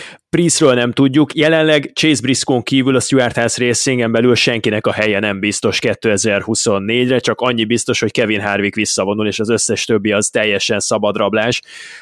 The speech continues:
Todd Gilliland sem kezdte meg állítólag a szerződés hosszabbítási tárgyalásokat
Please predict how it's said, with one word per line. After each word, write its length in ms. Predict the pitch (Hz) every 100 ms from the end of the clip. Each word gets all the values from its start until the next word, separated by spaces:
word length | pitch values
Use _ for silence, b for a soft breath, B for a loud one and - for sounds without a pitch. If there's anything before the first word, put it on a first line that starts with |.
| -
Todd 220 | 180 175
Gilliland 400 | 170 180 151 135
sem 240 | - 127
kezdte 340 | 113 135 - 135
meg 140 | 120
állítólag 640 | 123 123 123 - 120 117
a 40 | 117
szerződés 640 | - 131 120 123 110 107
hosszabbítási 760 | 117 - 117 107 117 113 - 127
tárgyalásokat 920 | 120 110 110 107 107 - 113 117